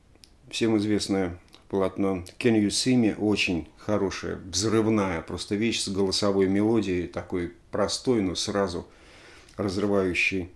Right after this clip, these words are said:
душу. Remember – очень хорошенькая штучка. И Red House, про который я уже говорил, удивительный блюз, который он перезаписал в тысяча девятьсот шестьдесят девятом году. Потом я про него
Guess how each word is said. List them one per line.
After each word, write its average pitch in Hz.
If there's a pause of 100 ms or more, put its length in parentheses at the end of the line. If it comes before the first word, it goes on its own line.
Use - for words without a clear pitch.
(520)
душу. 87 (140)
Remember – 127
очень 113 (100)
хорошенькая 110
штучка. 107
И 104
Red 107
House, 131
про 92
который 95
я 90
уже 85
говорил, 107
удивительный 95
блюз, 135
который 98
он 98
перезаписал 101
в 113
тысяча 95
девятьсот 90
шестьдесят 90
девятом 90
году. 117
Потом 107
я 98
про 92
него 95